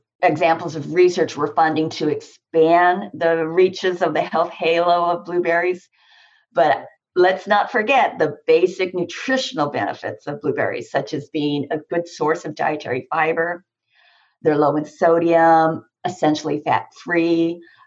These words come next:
They're a source of vitamins and minerals, such as vitamin C, potassium, manganese.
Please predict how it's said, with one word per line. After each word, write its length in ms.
They're 140
a 40
source 280
of 100
vitamins 540
and 140
minerals, 440
such 160
as 120
vitamin 380
C, 680
potassium, 800
manganese. 800